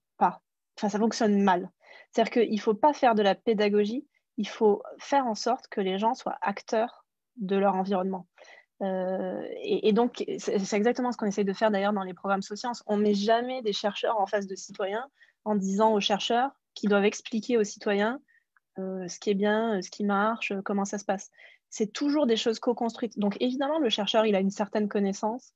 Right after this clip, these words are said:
il a, il, voilà, il a une certaine réalité, euh, et il peut expliquer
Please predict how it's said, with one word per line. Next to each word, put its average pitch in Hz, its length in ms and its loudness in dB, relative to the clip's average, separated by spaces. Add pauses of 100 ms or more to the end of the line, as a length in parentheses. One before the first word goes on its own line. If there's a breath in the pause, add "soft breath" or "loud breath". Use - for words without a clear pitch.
(720)
il 202 160 0
a, 196 100 -2
il, 196 120 -2
voilà, 196 160 -2
il 190 40 0
a - 20 0
une 196 120 0
certaine 202 320 -2
réalité, 196 560 -2 (360 loud breath)
euh, 202 140 0
et 214 100 2
il 202 80 0
peut 214 120 2
expliquer 254 640 -2